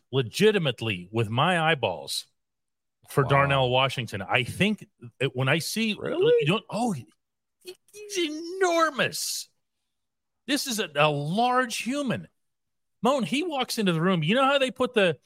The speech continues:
Speaker 1: the, the, the rookies and the so forth in those temporary stalls in your,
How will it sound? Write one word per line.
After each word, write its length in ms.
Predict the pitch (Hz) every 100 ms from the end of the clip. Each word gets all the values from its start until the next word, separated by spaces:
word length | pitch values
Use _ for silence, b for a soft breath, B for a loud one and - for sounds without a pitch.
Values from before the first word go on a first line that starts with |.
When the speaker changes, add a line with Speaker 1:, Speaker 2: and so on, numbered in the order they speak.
| b b _ -
Speaker 1:
the, 340 | 160 151 135 - _
the, 380 | 117 135 123 110 -
the 140 | 117 117
rookies 560 | 113 214 220 226 190
and 100 | 175
the 80 | 160
so 220 | - 175
forth 320 | 170 175 175 151
in 100 | 131
those 180 | 127 117 _ -
temporary 600 | 170 170 175 175 180 180
stalls 600 | - 165 156 170 170 147
in 200 | 151 151
your, 240 | 165 160